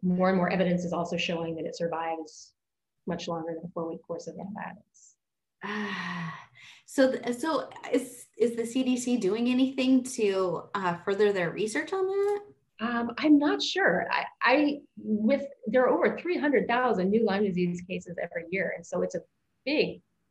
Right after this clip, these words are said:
Speaker 1: issue. Um, if you catch it early, you're okay, most likely. But, um, I don't know. I think that they're behind on this.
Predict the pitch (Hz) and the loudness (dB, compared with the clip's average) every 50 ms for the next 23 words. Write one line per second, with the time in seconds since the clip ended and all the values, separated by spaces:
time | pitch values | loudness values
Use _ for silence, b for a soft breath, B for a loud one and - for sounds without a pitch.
0 | _ - 254 277 262 - - - - - - _ _ _ _ _ _ _ _ _ | _ -4 -4 -4 -4 -6 -8 -8 -10 -10 -12 _ _ _ _ _ _ _ _ _
1 | _ - - 175 170 165 165 165 - - 202 180 196 196 - 220 - - - 214 | _ -6 -4 -2 -2 -2 -4 -6 -6 -6 -6 -6 -4 -4 -2 -2 -2 -2 2 2
2 | 254 240 180 185 196 233 - - _ - 180 180 180 175 170 175 - 214 156 156 | 4 4 4 2 0 -2 -4 -10 _ -6 -2 -2 0 0 0 0 0 -2 -2 -2
3 | 156 170 175 - _ _ - 170 170 - - 160 165 165 165 - 165 165 - 175 | -4 -8 -10 -12 _ _ -8 -8 -8 -6 -8 -8 -8 -8 -8 -8 -8 -8 -6 -6
4 | 170 - B B B B _ _ _ - 180 170 170 165 160 160 160 156 - _ | -8 -8 B B B B _ _ _ -8 -6 -4 -4 -4 -6 -8 -10 -12 -16 _
5 | _ _ _ _ _ _ - - 226 233 220 220 220 226 190 170 175 175 - 226 | _ _ _ _ _ _ -12 -8 -4 -2 2 2 4 4 4 2 0 0 0 0
6 | 240 226 220 208 - - - _ _ _ _ _ _ _ _ - 185 190 185 180 | 0 0 0 -2 -4 -4 -8 _ _ _ _ _ _ _ _ -4 -2 0 0 0
7 | 175 180 185 190 208 196 175 156 156 156 - - _ - - - | 0 0 0 0 0 0 -2 -4 -6 -10 -16 -20 _ -20 -20 -20